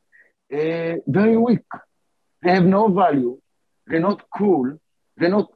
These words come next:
kill people in the street. They not, uh, behave like, uh, uh, Russia in Ukraine and like, uh, Syria inside, uh, uh, against those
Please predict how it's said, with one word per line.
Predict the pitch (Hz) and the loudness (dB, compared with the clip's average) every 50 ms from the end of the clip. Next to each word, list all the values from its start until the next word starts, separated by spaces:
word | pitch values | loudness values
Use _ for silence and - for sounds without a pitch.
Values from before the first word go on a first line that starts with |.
| _ - | _ -2
kill | 190 190 170 156 113 | 0 2 2 2 0
people | - 160 151 - 156 147 | 0 -2 -4 -2 -2 -2
in | 151 147 139 127 | -2 -2 -2 -4
the | 113 | -6
street. | - - 139 131 131 143 - _ - - _ _ _ - | -6 -4 -2 -2 -2 -2 -6 _ -20 -20 _ _ _ -8
They | - 156 170 180 | -4 -4 -2 -2
not, | 190 202 208 202 202 - - | -2 -2 -2 -2 -2 -2 -2
uh, | 202 196 190 190 190 175 _ _ _ - 123 | 0 0 0 0 -2 -4 _ _ _ -4 0
behave | 170 180 175 180 190 196 196 190 185 165 147 | 2 2 4 4 4 4 4 4 4 4 2
like, | 160 175 180 180 175 170 160 156 - - - 170 | 2 4 4 4 4 2 2 0 -2 -2 0 2
uh, | 165 165 160 160 151 - _ _ _ _ _ _ _ _ _ _ _ - | 2 4 4 2 0 -2 _ _ _ _ _ _ _ _ _ _ _ -4
uh, | 147 160 160 160 | -2 -2 -2 -2
Russia | 160 143 165 180 185 170 - - 175 160 | -4 -4 -2 -2 -2 -2 -2 -4 -2 0
in | 156 156 151 151 151 147 | 0 0 0 0 -2 -4
Ukraine | 135 104 - - 139 135 135 131 131 131 139 160 175 185 - - _ _ _ _ - - | -4 -6 -6 -2 -2 -2 -2 -2 -2 -4 -4 -4 -4 -8 -12 -18 _ _ _ _ -4 -2
and | 147 151 147 147 147 151 139 | 0 2 2 2 2 2 2
like, | 147 147 147 135 - _ - | 4 2 0 0 -2 _ -2
uh, | 160 151 139 | 0 0 0
Syria | - - - 202 214 208 196 185 170 160 147 - - _ _ _ _ _ _ _ _ _ _ - | -4 -6 -2 0 2 2 2 2 4 2 2 0 -2 _ _ _ _ _ _ _ _ _ _ -2
inside, | 190 185 180 165 147 - - - 170 165 156 156 156 147 139 123 104 - _ _ _ _ _ _ - | 0 2 2 2 2 0 -6 -6 -4 -2 0 2 2 2 2 0 -2 -8 _ _ _ _ _ _ -4
uh, | 139 | -4
uh, | 131 131 - - 139 - - _ - | -4 -4 -6 -10 -14 -14 -14 _ -2
against | 170 147 131 110 131 170 180 180 180 160 - - - | 0 0 0 2 2 2 2 4 2 2 0 -2 -4
those | 131 123 135 165 175 170 165 165 160 156 143 | -4 0 2 2 2 4 2 2 2 2 0